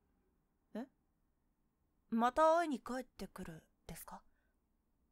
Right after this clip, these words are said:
会いにって、私にですか？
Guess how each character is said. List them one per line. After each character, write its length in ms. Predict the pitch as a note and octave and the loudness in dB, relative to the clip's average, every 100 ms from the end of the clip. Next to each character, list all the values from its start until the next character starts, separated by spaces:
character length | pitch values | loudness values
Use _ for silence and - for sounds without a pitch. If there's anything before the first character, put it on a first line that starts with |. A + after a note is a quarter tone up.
| _ _ _ _ _ - | _ _ _ _ _ -2
会 220 | C#4 C4+ | -2 -2
い 20 | |
に 120 | G3 F#3+ | -4 -8
っ 40 | _ _ _ | _ _ _
て、 260 | - F3 F#3 _ _ _ _ _ _ _ _ _ _ _ - | -20 -20 -20 _ _ _ _ _ _ _ _ _ _ _ -6
私 440 | G3+ A#3+ - B3+ | -6 -6 -8 -8
に 120 | C4 | -8
で 80 | A#3+ | -8
す 100 | - | -10
か？ 200 | - - | -12 -18